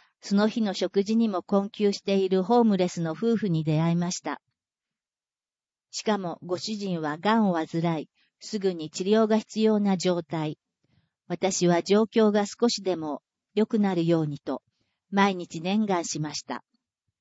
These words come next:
しかし、なんとか政府が運営する病院に入院できて治療を始めることはできたものの、医師からは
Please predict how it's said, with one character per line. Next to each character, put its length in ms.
し 140
か 160
し、 300
な 140
ん 60
と 160
か 80
政 320
府 120
が 160
運 220
営 120
す 160
る 200
病 320
院 80
に 140
入 260
院 200
で 120
き 100
て 220
治 160
療 180
を 140
始 220
め 140
る 100
こ 140
と 120
は 140
で 140
き 100
た 120
も 160
の 140
の、 220
医 120
師 120
か 140
ら 140
は 200